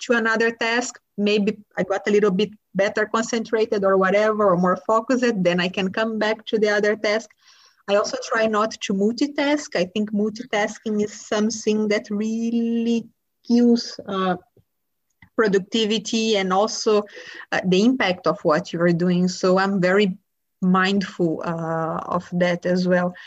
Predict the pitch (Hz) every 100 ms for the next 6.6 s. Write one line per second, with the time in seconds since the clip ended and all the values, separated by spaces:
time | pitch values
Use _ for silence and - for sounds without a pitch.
0 | - - - - 220 214 247 269 294 294
1 | 277 285 294 285 214 240 233 233 - 226
2 | 226 196 202 190 202 208 202 185 208 -
3 | 165 190 180 170 175 254 269 233 - 196
4 | 190 196 190 185 180 175 - 185 185 190
5 | 185 196 180 165 175 190 185 208 220 202
6 | 220 285 - 226 214